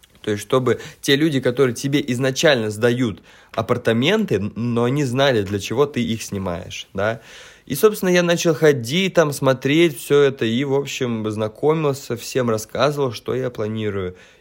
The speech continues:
И все, все в таком духе. И со мной все делились какими-то знаниями, там, что они как это видят, там, ш-, ну, типа, что кто-то тоже сдавал раньше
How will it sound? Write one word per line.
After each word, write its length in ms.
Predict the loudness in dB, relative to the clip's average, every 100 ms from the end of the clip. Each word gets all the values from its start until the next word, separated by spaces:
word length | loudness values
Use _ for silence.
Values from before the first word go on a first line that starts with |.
| -18
И 40 |
все, 180 | -8 -6
все 140 | -6 -10
в 20 |
таком 260 | -10 -8 -2
духе. 300 | -2 -2 -6
И 180 | -6 -6
со 160 | -2
мной 340 | -2 -2 -2 -2
все 300 | -6 -4 -2
делились 460 | 0 -2 0 -2
какими-то 460 | -4 -10 -6 -6 -6
знаниями, 800 | -8 -4 -2 -2 -2 -4 -4 -6
там, 360 | -2 -2 -2 -6 -18 -20 -16
что 440 | -12 -8 0 2
они 320 | 4 2 0 0
как 200 | 0 -2
это 180 | -4 -4
видят, 460 | -4 -4 -4 -4
там, 320 | -4 -6 -6 -8
ш-, 180 | -12 -10
ну, 160 | -8 -8
типа, 520 | -8 -10 -8 -6 -8
что 260 | -12 -12 -14
кто-то 400 | -8 -6 -4 -6
тоже 460 | -4 2 2 2 -2
сдавал 500 | 0 0 0 -2 0
раньше 640 | 0 0 -4 -4 -4